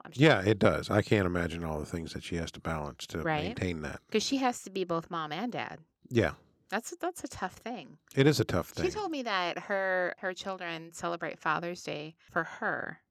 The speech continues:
Speaker 1: They get her a Father's Day gift.
Speaker 2: Really?
Speaker 1: How sweet is that?
Speaker 2: That is pretty darn
Speaker 1: I
Speaker 2: sweet.
Speaker 1: know, right? That's, that's, I know. So what's interesting, though, is that John's communication with me is, is different.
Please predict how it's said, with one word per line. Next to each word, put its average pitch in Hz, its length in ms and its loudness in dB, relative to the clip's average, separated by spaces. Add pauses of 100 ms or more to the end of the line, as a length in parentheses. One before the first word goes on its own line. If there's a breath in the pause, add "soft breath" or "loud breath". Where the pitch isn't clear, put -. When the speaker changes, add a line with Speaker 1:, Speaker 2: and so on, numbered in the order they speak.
Speaker 1:
They 190 100 0
get 190 120 0
her - 320 -2
a 175 120 0
Father's - 400 -8
Day - 220 -10
gift. - 280 -20 (140)
Speaker 2:
Really? 92 480 6 (180)
Speaker 1:
How 415 140 -2
sweet 262 280 -2
is 214 160 -6
that? - 300 -6
Speaker 2:
That 185 100 6
is 226 140 4
pretty 87 220 4
darn 78 220 -2
Speaker 1:
I - 120 0
Speaker 2:
sweet. 85 120 -2
Speaker 1:
know, 76 220 -2
right? 190 380 -10
That's, - 280 -14 (120)
that's, - 320 -12 (320)
I 466 160 -2 (100)
know. 165 300 -6 (380 soft breath)
So - 180 2
what's 233 220 4
interesting, 247 640 -2
though, 143 400 -4
is 165 400 0
that 170 260 2
John's 208 480 0
communication 143 840 -6 (200)
with 165 200 -2
me 160 320 -2
is, - 300 -2 (200)
is 165 220 0
different. - 480 -8